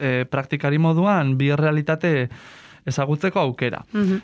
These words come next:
Speaker 1: E, itunpeko eskola alternatibo batean eta eskola publiko batean, orain, orain nago eskola publiko batean.
Speaker 2: Mhm.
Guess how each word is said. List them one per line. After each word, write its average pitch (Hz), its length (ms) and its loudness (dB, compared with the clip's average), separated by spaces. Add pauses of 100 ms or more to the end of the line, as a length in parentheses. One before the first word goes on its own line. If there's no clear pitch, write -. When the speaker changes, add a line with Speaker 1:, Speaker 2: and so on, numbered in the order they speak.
(140)
Speaker 1:
E, 127 220 0
itunpeko 147 440 -2
eskola 135 1300 -2
alternatibo 135 760 -2
batean 156 340 0
eta 151 180 -2
eskola 131 300 -4
publiko 139 300 -2
batean, 127 720 0
orain, 127 340 0
orain 127 220 -2
nago 131 160 0
eskola 139 240 -2
publiko 139 260 -2
batean. 120 420 -4
Speaker 2:
Mhm. 170 220 0